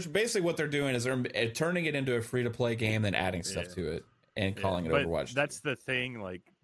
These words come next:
Speaker 2: the, what they're adding isn't too much. It's like, we waited four years for this, so
Speaker 1: Yeah.
Speaker 2: I think a lot of people are gonna be kinda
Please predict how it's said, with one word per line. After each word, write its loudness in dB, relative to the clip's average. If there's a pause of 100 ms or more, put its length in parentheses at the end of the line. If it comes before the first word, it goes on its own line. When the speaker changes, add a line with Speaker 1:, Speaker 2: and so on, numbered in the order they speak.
(140)
Speaker 2:
the, -8
what -2
they're 0
adding 0
isn't -10
too -12
much. -6
It's -10
like, -6
we -6
waited -4
four -6
years -8
for -12
this, -6
so -8
Speaker 1:
Yeah. 2
Speaker 2:
I 0
think -8
a -6
lot -4
of -10
people -10
are -10
gonna -12
be -10
kinda -12